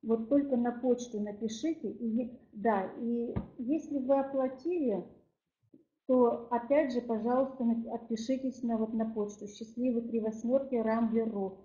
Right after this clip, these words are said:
Как мы иначе сможем убедиться? Потому что, когда вы оплачиваете,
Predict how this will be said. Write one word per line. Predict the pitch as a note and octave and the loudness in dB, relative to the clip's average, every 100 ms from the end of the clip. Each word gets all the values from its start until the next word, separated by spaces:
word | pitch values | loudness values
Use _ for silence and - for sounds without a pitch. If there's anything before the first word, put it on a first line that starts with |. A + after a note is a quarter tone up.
| _ _ _ _ - | _ _ _ _ -4
Как | C4+ C#4 | -2 2
мы | B3+ | 0
иначе | B3 A#3+ A3+ A3+ - | 0 0 0 -2 -4
сможем | G#3+ A#3 A3+ A3+ A3 A#3 | -4 0 2 2 2 -2
убедиться? | A3+ A3+ A3 A#3 - G#3 - - _ _ _ - _ - - - - | -2 -2 -2 -2 -2 -6 -10 -14 _ _ _ -20 _ -18 -16 -16 -12
Потому | A3 A3 A#3+ B3+ | -8 0 2 2
что, | B3+ B3 | 0 -6
когда | A#3 A3+ B3+ B3 | -6 -2 0 2
вы | B3 | 0
оплачиваете, | B3 C4 D4 D4+ C4+ A3 G#3 G#3 F#3 | 0 2 2 0 -2 -2 -2 -4 -6